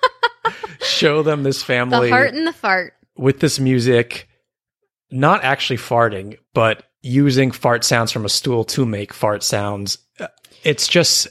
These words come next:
Speaker 1: it, it, it makes me feel so good. It makes me laugh. Coming off a great episode, it was my favorite part of the episode, probably.
Speaker 2: Yeah.
Speaker 1: It just makes me so happy to see the whole family together doing it.
Speaker 2: Exactly. I think you, you just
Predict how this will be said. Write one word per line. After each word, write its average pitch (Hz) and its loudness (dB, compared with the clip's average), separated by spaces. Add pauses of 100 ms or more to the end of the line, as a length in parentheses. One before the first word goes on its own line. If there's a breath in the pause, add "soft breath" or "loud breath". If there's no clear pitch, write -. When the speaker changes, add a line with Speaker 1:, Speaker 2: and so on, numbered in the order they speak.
(420)
Speaker 1:
it, 151 0
it, 151 0
it 131 -4
makes 151 0
me 160 2
feel 131 2
so 117 2
good. 107 2
It 110 -2
makes 113 -2
me 120 -2
laugh. 107 2 (480 loud breath)
Coming 156 2
off 131 2
a 120 -2
great 120 2
episode, 127 2
it 107 -2
was 107 -2
my 104 -4
favorite 110 0
part 113 0
of 117 -6
the 131 2
episode, 151 0 (440)
probably. 147 -2 (200)
Speaker 2:
Yeah. 202 0 (300)
Speaker 1:
It 123 -2
just - -2
makes 143 0
me 135 0
so - 2
happy 117 0
to 139 -6
see - -4
the - -4
whole 120 0
family 107 0
together 101 -4
doing 117 0
it. 98 -6
Speaker 2:
Exactly. 180 -4 (540 loud breath)
I 247 0
think 277 0
you, 277 0
you 220 -2
just 214 -8